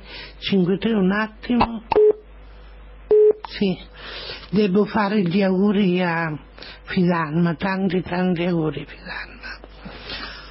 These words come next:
Un saluto a te e a Isidoro.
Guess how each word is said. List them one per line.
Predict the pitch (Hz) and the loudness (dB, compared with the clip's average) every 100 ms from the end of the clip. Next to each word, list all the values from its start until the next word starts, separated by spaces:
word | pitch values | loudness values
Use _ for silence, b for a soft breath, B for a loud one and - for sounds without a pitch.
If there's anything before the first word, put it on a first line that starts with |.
| B | B
Un | 196 190 | 2 2
saluto | - 190 190 170 185 | 2 0 2 0 -2
a | |
te | - - 165 - 131 - 151 - - - - B B | -4 -2 -4 -4 -8 -8 -8 -12 -20 -20 -20 B B
e | 185 170 | -2 0
a | |
Isidoro. | 170 160 - 170 165 151 160 | 2 0 0 0 0 -2 -8